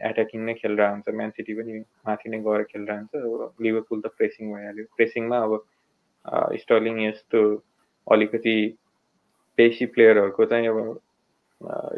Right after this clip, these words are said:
गोल्स एसिस्टहरू अलि आउने चान्सहरू धेरै नै हुन्छ।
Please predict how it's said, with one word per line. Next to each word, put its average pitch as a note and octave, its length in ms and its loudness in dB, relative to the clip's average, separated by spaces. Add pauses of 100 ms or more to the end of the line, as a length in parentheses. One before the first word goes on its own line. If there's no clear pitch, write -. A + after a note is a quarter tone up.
(840)
गोल्स A2+ 320 6
एसिस्टहरू G#2+ 540 2
अलि G#2+ 340 4
आउने G#2+ 320 -4
चान्सहरू G#2 600 -2 (520)
धेरै G#2 200 4
नै A2 120 -2
हुन्छ। G2+ 200 -8